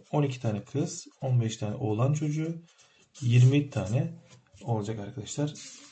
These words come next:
sınıftaki öğrencilerin sayısı. Geçiyorum. Oranda arkadaşlar şöyle bir şey yapabiliriz. Sekiz bölü beş, kırk bölü A eşitse. Bakın sekiz kırk olmuş. Beş kaç olur? E, ben bunu kaçla genişletirsem kırk olur? Tabii ki beş ile.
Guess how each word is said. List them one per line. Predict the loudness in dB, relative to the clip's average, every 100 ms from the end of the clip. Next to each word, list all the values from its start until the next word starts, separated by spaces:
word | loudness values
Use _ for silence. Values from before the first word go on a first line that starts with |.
| -10
sınıftaki | -4 -4 -4 -4
öğrencilerin | -4 -2 -2 -4
sayısı. | -4 -10 -12 -18 -18 -16 -10
Geçiyorum. | -8 -6 -4 -4 -4 -8 _ _ _ _ _ _ _ _ -20 -20 -20 -20 -20 _ _ _ _ _ 2
Oranda | 6 8 8 6
arkadaşlar | 6 6 4 4 2
şöyle | 4 2
bir |
şey | 2 0
yapabiliriz. | 0 -2 -2
Sekiz | -2 2 4
bölü | 4 4
beş, | 2 0 -2
kırk | -6 -4 4
bölü | 4
A | 6 4
eşitse. | 2 0 -4 -4 -6 -8 _
Bakın | -6 0
sekiz | 0 2 0 0 -2 0
kırk | 0 2 4
olmuş. | 4 4 2
Beş | 0 2
kaç | 0 0
olur? | 0 -4 -6 _ _ _ -2
E, | -2 -2
ben | 2 6 6
bunu | 4
kaçla | 2 2 4
genişletirsem | 4 4 2 0 0 -2
kırk | -2 -4
olur? | -2 -4 -6 -12
Tabii | -8 -6
ki | -4 -2
beş | -2 -2
ile. | -2 -2